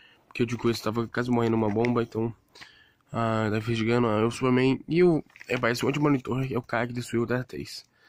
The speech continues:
E minha vitória Darkseid vai ser a Guerra Darkseid. As capas alternativas, tá? Eu tenho que mostra-, mostrar. Aqui, Reis, Rod Reis. Tem que mostrar, né?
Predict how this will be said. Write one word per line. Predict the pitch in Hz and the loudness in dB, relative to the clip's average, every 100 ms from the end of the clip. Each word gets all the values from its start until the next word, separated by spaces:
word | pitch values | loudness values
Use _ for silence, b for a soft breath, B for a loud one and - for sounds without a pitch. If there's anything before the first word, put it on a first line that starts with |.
| b b b _ | b b b _
E | 135 | -4
minha | 120 | -4
vitória | 113 110 | -2 -2
Darkseid | 117 - 120 123 | -2 0 0 0
vai | 123 | -2
ser | 117 | -2
a | 117 | -2
Guerra | 120 117 | 0 0
Darkseid. | 120 120 101 - - | -2 -4 -6 -6 -10
As | - | -6
capas | 135 127 | -4 -2
alternativas, | 123 82 - 139 | -4 -4 -2 -2
tá? | 127 139 - _ _ B B B B _ - _ - | -2 -6 -10 _ _ B B B B _ -20 _ -8
Eu | |
tenho | 120 117 | -2 0
que | 110 | 2
mostra-, | 107 - - | -2 -4 -6
mostrar. | 113 113 - 156 160 _ _ _ | -6 -4 -2 -2 -2 _ _ _
Aqui, | - 107 104 104 80 110 | -10 -4 -2 -2 -6 -2
Reis, | 127 139 117 | 2 2 0
Rod | 113 | -6
Reis. | 113 123 147 147 - - B B B B B B B _ - _ - - - - - _ | -4 0 2 0 -2 -10 B B B B B B B _ -20 _ -20 -20 -20 -20 -20 _
Tem | - | -2
que | 127 | 0
mostrar, | 104 123 - 78 | 0 -2 -2 -2
né? | 113 135 | 0 -2